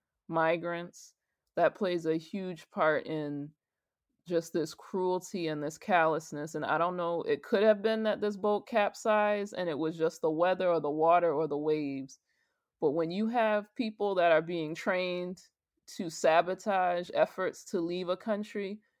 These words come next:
you don't know if someone intentionally did something to make the boat flip over. You know, 'cause this is a type of mentality that we're dealing with. People getting shot up, beat up, abused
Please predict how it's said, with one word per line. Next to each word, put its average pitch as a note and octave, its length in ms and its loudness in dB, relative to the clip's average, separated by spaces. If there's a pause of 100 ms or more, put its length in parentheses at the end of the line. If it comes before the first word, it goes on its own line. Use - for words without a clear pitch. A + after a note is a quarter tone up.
(140)
you G#3+ 180 0
don't C4 260 2
know C#4 200 2
if A3 100 -2
someone G#3+ 520 0
intentionally G#3+ 680 -2
did A#3+ 200 2
something F#3+ 420 -4
to G#3+ 140 -6
make G#3 300 -4
the F3 100 0
boat D#3+ 260 0
flip D3 280 -4
over. A2 460 -6 (1800)
You F#3 140 -2
know, F3+ 140 4
'cause F3+ 240 0
this F#3+ 220 -4
is A3 160 -4
a G3+ 80 -2
type G3+ 300 -2
of F#3 120 -6
mentality E3+ 640 0
that D3+ 180 0
we're D#3+ 160 -2
dealing D#3+ 480 -4
with. B2 240 -4 (180)
People F3 360 -4
getting D3+ 260 -2
shot E3 460 2
up, D#3+ 320 2
beat E3 220 -4
up, D#3 220 0
abused D#3 840 -4